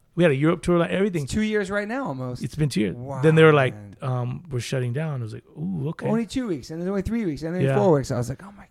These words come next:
Speaker 2: God."
Speaker 1: So
Speaker 2: It felt like a movie, man, when it
Speaker 1: Yeah.
Speaker 2: kicked off, man.
Speaker 1: I was stoked at first. I was like, "Dude, I get to be home. I'm cool." But then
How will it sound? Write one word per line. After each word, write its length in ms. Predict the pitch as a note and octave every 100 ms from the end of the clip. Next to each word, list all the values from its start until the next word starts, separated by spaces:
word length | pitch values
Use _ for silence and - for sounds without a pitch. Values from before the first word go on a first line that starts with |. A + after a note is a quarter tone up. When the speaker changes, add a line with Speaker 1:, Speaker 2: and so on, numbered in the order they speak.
| -
Speaker 2:
God." 200 | F3 F3
Speaker 1:
So 400 | D#3 C3+ B2 B2+
Speaker 2:
It 80 | D#3+
felt 140 | - A3+
like 120 | E3
a 60 |
movie, 360 | C#3 D3+ D3 B2+
man, 280 | A#2+ A#2+ A#2+
when 100 | B2
it 140 | B2+
Speaker 1:
Yeah. 220 | F3 B3+
Speaker 2:
kicked 120 | D3+ C3
off, 240 | A#2 -
man. 320 | A#2 A#2 A#2+
Speaker 1:
I 120 | F#3 C4
was 160 | C#4+
stoked 320 | - D#4 -
at 100 | -
first. 240 | E3 C4 F#3+
I 40 |
was 80 | E3+
like, 100 | F3
"Dude, 100 | D4
I 60 | B3+
get 160 | G3
to 80 | F#3+
be 100 | F#3+
home. 240 | E3+ B3+ A3
I'm 120 | F3
cool." 180 | - A#3+
But 140 | E3
then 200 | F3 E3